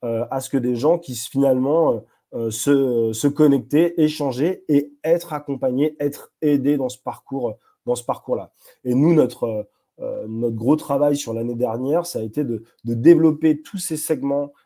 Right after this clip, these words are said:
euh, technologiques pour venir proposer cette expérience de matching sur tous vos points de contact. Euh, typiquement, euh, vous faites un salon, euh,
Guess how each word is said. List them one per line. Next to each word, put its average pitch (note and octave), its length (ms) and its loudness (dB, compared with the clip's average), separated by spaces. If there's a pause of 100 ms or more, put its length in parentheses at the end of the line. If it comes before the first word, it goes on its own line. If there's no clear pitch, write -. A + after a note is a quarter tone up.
(160)
euh, A2 140 -8
technologiques B2+ 680 -4
pour B2 200 -4
venir C3+ 280 0
proposer D#3 440 0
cette C3 240 -8
expérience B2+ 360 -4
de B2 60 -4
matching B2+ 480 -4 (240)
sur - 280 -6 (100)
tous F#3+ 160 -4
vos E3+ 140 0
points E3 200 -2
de D3 60 -4
contact. D3 540 -10 (380)
Euh, G#2+ 480 -8 (160)
typiquement, C3 720 0
euh, A2 160 -4
vous A#2+ 140 -6
faites C3+ 220 0
un B2 80 -2
salon, C3+ 520 -2
euh, G#2 40 -10